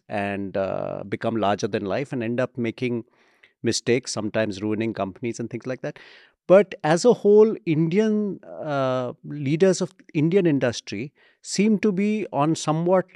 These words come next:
uh, more stable footing. And certainly, uh, right from the companies that you've worked with, the owners, the C E Os, they all seem to not let the success get to their heads.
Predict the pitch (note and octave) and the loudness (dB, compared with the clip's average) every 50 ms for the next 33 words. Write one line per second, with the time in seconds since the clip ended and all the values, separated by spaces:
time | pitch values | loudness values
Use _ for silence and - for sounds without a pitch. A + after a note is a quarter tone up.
0 | - - - D3 C3+ C#3 C3+ C3 B2+ B2+ B2+ A#2+ A#2 B2 B2+ C3+ C#3+ - - - | -16 -8 -4 0 0 2 2 2 2 0 0 -2 -2 -2 -2 -2 -2 -4 -6 -8
1 | _ - C#3 C3+ C3+ B2 D3 C3+ B2+ - - G#2 - - D#2+ - - - _ _ | _ 2 4 4 4 4 4 2 2 0 -4 -10 -10 -10 -12 -14 -14 -18 _ _
2 | _ _ _ _ - A#2 A#2+ B2 B2 B2 A#2 - - D3+ D3 - F3+ E3 D#3 D3+ | _ _ _ _ -4 -2 0 0 0 0 0 0 0 0 2 2 2 2 2 2
3 | D3 D3 C#3+ - - _ - - D2 C#2+ C#2+ D2 G2 G2+ A2 B2 C#3+ - - - | 0 0 -2 -4 -10 _ -18 -14 -12 -12 -10 -8 -6 -2 -2 -2 -2 -4 -4 -4
4 | C#3+ C#3 C3+ C3+ C3+ C3 B2+ A2+ - - - B2 A2 G#2+ G#2 G2+ G2+ G2+ A2+ - | -4 -2 -2 -2 -2 -4 -4 -8 -10 -6 -4 -2 0 0 0 -2 -2 -4 -4 -4
5 | - A2+ G#2+ - C3 B2+ A#2+ G#2 - - G#2 - - - C3+ D#3 F3 C3 G#2+ G#2 | -4 -4 -2 -2 -2 -2 -2 0 -2 -2 -4 -2 -2 2 2 2 2 2 0 0
6 | G2 - - G#2+ G#2 G2+ - _ _ _ _ _ _ _ - G2 G#2 A2 A#2 A#2+ | -2 -2 -4 -6 -6 -6 -8 _ _ _ _ _ _ _ -4 0 2 2 4 4
7 | A2+ A2+ A2+ A2 G#2+ G2+ - - G2+ - - B2+ B2 A#2+ A2+ G#2 G#2 G#2+ A2 - | 2 2 0 0 -2 -4 -6 -8 -10 -8 -6 -6 -4 -4 -4 -4 -4 -6 -6 -8
8 | - - - - - D3+ F3+ G#3 F#3+ - - F3+ E3+ E3+ D3+ - - F#3 F#3 F#3 | -10 -10 -8 -4 -2 0 0 0 0 -2 -2 -2 -2 -4 -4 -4 -4 -4 -4 -4
9 | F3+ _ _ _ _ _ - A#2 B2 C3+ D#3 G#3+ - - - D#3 C#3 C3+ - - | -8 _ _ _ _ _ -2 2 4 4 4 4 2 0 -2 0 0 0 -2 -4
10 | _ - C3 A#2+ - - B2 - - - - G#2 F#2+ - - - G#2+ F2+ - - | _ -8 -8 -6 -6 -8 -10 -10 -8 -4 -4 -4 -4 -4 -6 -8 -8 -10 -8 -10
11 | - F#2+ E2+ E2+ E2 - - - - - | -12 -10 -10 -10 -10 -12 -16 -16 -18 -20